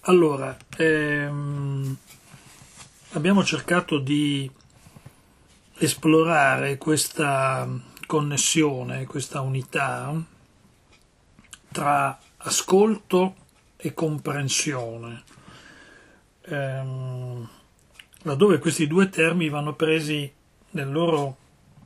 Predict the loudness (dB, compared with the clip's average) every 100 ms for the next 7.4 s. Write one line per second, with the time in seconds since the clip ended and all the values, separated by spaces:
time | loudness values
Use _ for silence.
0 | -20 -12 -6 -4 -4 -4 0 0 2 2
1 | 2 0 -10 _ -2 0 2 2 2 -2
2 | -6 -6 -4 0 2 2 0 -4 -4 -4
3 | -4 -8 -4 -2 2 0 -2 -10 -20 -20
4 | -20 -20 -20 -20 -20 _ -8 -6 -4 -6
5 | -8 -6 -4 -2 -2 -4 -6 -4 -2 -2
6 | -2 -4 -6 -6 -6 -2 -2 -2 -8 -12
7 | -8 -8 -8